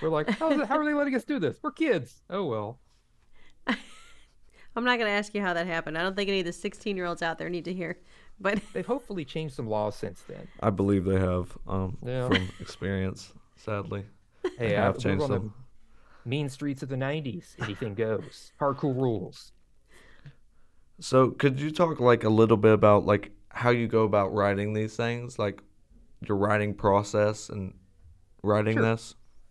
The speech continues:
Speaker 1: Sure. You know, I, I actually kind of take, uh, Kurt Vonnegut's advice here to where, you know, to paraphrase, you know, to, to heck with suspense, you know,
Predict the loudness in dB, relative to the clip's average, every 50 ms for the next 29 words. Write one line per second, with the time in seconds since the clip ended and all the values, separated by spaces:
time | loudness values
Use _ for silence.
0 | _ -20 _ -20 -20 -20 -16 -6 -4 -4 -4 -4 -8 _ -20 -20 _ -20 -20 -20
1 | -20 -20 -20 -20 _ _ _ -20 _ _ _ _ -4 -2 -2 -2 -2 -4 -4 -6
2 | -4 -6 -8 -10 -14 -8 -4 -2 -2 -2 -2 -4 -2 0 0 0 0 -4 -4 -6
3 | -4 -4 -6 -4 -4 -4 -4 -2 -2 0 0 0 -2 -2 -2 -4 -2 -2 -2 -2
4 | -2 -2 -4 -4 -4 -4 -6 -4 -6 -6 -6 -6 -6 -4 -4 -4 -6 -8 -12 -20
5 | -20 -20 -20 -20 _ _ _ _ -4 0 2 2 4 4 2 0 -4 -10 -8 -4
6 | -2 0 0 0 -2 -4 -12 -12 -6 -4 -2 -2 -2 -2 0 2 2 2 2 0
7 | -2 -8 -10 -8 -8 -10 -10 -10 -10 -8 -8 -8 -8 -8 -8 -4 -4 -4 -2 -2
8 | -6 -4 -4 -12 -14 -10 -6 -4 -4 -4 -4 -8 -16 -20 -14 -10 -8 -6 -6 -6
9 | -6 -8